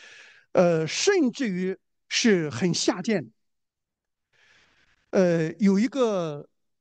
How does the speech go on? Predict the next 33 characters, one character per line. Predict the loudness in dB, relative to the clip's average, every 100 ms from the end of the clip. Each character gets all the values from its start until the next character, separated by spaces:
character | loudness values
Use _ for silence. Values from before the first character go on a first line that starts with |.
| -2
呃， | 0 0 -4 -8 _ _ _ -2
这 | 0
个 | 2
穆 | 2 0
斯 | 0
林 | 0
的 | 0
女 | -2 -6
人 | -8 -6
啊， | -6 -6 -10 _ _
问 | 2 4 2 -6
她 | -8 -6
的 | -6
阿 | -6 -6
訇， | -4 -8 -10 _ _
问 | 2
了 | 2
这 | -2
么 | -6
个 | -4
问 | -6 -8
题。 | -12 -20 _ _ _ _ _ _ -2
他 | 2
说 | 2 2
：“你 | 2
们 | 2 0
男 | 0 0
人 | -2 -2 -4 -6 _ _ _ _ _
死 | -10 0 2
了 | 2 -2 _ _ _ _
上 | -8 2 2 2
天 | 0 0
堂， | 0 -2